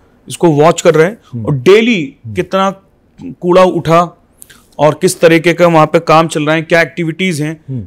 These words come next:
Speaker 1: डेली उसका फॉलोअप लेना।
Speaker 2: हम्म।
Speaker 1: डेली शाम को छः सात बजे के बाद
Speaker 2: हम्म।
Speaker 1: रिपोर्ट जाती है तीनों कूड़े के पहाड़ की सीएम साहब के ऑफिस में
Speaker 2: हम्म।
Speaker 1: और सीएम साहब personally उसको देखते हैं, personally उसको वॉच करते हैं।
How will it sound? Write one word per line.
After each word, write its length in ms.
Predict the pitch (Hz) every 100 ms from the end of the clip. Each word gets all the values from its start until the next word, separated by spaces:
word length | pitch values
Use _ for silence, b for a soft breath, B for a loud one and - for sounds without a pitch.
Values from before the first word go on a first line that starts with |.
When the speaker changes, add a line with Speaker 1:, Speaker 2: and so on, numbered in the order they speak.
| 147
Speaker 1:
डेली 280 | 165 220 247
उसका 260 | 226 -
फॉलोअप 420 | 214 180 170 190 185
लेना। 360 | 165 170 233 -
Speaker 2:
हम्म। 180 | 131 104 143
Speaker 1:
डेली 260 | 175 202
शाम 400 | - 180 170 190
को 160 | 185 190
छः 200 | 185 165
सात 200 | 175 165
बजे 240 | 165 160
के 120 | 165
बाद 340 | 156 151 175 - _
Speaker 2:
हम्म। 120 | 110 -
Speaker 1:
रिपोर्ट 400 | 139 151 175 185
जाती 340 | 165 160 160 165
है 60 |
तीनों 460 | 165 _ - 170 185
कूड़े 240 | 180 170
के 100 | 170
पहाड़ 260 | 170 156 147
की 160 | 147 160
सीएम 280 | 165 156
साहब 260 | 160 156 147
के 60 | 160
ऑफिस 320 | 147 165 156
में 160 | 165 170 -
Speaker 2:
हम्म। 120 | 117
Speaker 1:
और 120 | 90 -
सीएम 240 | 190 196
साहब 240 | 214 208
personally 360 | 190 175 214 226
उसको 200 | - 190
देखते 360 | 160 185 190 170
हैं, 160 | 180
personally 300 | 170 156 185
उसको 200 | 185 -
वॉच 240 | 147 151 -
करते 280 | 147 -
हैं। 100 | -